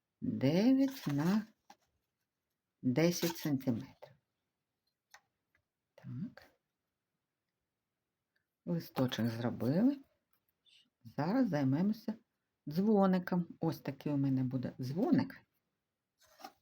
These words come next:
Розмір сім з половиною на шість з половиною.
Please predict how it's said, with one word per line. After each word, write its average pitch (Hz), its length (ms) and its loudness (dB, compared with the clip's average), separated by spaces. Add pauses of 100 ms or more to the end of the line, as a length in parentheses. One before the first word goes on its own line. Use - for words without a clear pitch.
(3000)
Розмір 143 580 -2 (340)
сім 294 640 4 (720)
з - 140 -20
половиною 220 760 0
на 160 300 -2 (720)
шість - 360 -2
з - 40 -20
половиною. 120 600 -4